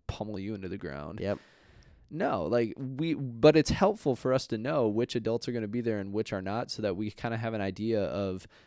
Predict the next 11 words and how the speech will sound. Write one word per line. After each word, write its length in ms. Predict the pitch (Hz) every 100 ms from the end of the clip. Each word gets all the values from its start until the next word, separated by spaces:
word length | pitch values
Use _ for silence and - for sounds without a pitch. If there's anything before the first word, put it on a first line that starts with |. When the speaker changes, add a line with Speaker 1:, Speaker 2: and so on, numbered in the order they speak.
| -
Speaker 1:
"Okay, 240 | 110 107
I 100 | 92
need 180 | 107 113
to 60 | 101
focus 440 | - 110 113 101
my 220 | 101 107
attention 540 | 120 104 104 92 95 90
a 120 | 58
little 180 | 101 98
bit 160 | 90
more 460 | 95 101 101 95 87